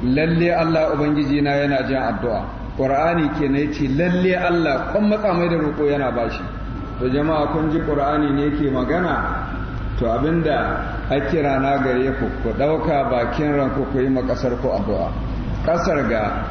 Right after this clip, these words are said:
ni nawa fahimta, a duniya ba wata ƙasa mai daraja kamar Najeriya. Duk Najeriya ta yi kowace ƙasa daraja, ita ƙasa ta, ban da wata ƙasa. Saboda haka, ni a nawa fahimta, Najeriya ta yi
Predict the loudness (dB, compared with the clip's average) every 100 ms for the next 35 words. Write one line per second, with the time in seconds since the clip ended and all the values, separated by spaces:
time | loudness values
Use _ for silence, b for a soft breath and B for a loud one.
0 | 0 2 2 2 2 2 2 2 2 2
1 | 2 2 0 0 2 2 2 2 2 2
2 | 0 0 0 0 0 0 0 0 0 0
3 | 0 0 0 0 0 -2 -4 -6 -6 -4
4 | -4 -4 -2 -2 0 2 2 2 2 2
5 | 2 0 0 0 0 0 0 0 -2 -2
6 | 0 0 0 0 0 2 0 0 0 0
7 | 0 0 -2 -4 -4 -2 0 0 2 2
8 | 2 0 0 0 0 0 0 2 2 2
9 | 0 0 -2 -2 -2 -2 -2 -2 -2 -4
10 | -6 -8 -2 0 2 2 2 2 2 2
11 | 2 2 2 2 2 0 2 0 2 0
12 | 0 2 2 2 0 0